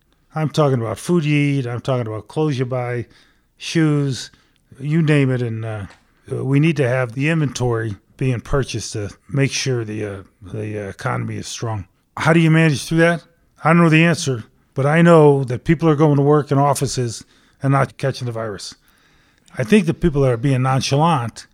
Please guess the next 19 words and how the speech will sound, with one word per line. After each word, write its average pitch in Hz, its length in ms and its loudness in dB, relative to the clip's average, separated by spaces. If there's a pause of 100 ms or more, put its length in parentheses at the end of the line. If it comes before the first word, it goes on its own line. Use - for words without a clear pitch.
(440)
are 127 100 -6
the 127 100 -2
ones 131 500 -2 (160)
that 123 140 -4
are 113 100 -4
causing 117 380 -6
the 104 80 -10
problem. 107 380 -10 (600)
If 147 220 -4
you're, 143 220 -4
if, 139 460 -10
if 151 220 -6
you're 190 100 6
in 185 60 4
an 170 80 4
environment 160 480 2
where 131 120 -2
you 131 100 -2
can, 120 280 -4